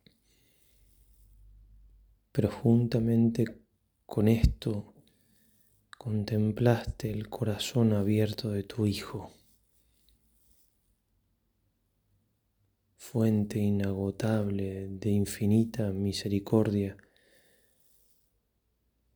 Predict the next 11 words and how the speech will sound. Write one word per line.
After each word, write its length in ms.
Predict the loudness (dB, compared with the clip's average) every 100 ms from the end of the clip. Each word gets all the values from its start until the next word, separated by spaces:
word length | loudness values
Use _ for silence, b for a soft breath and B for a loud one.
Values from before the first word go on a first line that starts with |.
| _ _ _ _ _ _ _ _ _ _ _ _ _ _ -12
y 160 | -10
que 160 | -6 -6
junto 880 | -2 2 4 4 0 -4 -4 -4 -10 _ -8
a 100 | -6
ese 260 | -4 -4
corazón 960 | -6 -6 -6 -4 0 2 4 2 -4 b b b b b _
fue 220 | -4 -4
traspasado 880 | -4 -8 -8 -6 -4 -4 0 0 0
también 420 | -4 -2 0 0
el 220 | -2 -4
tuyo. 560 | -4 0 0 -2 -12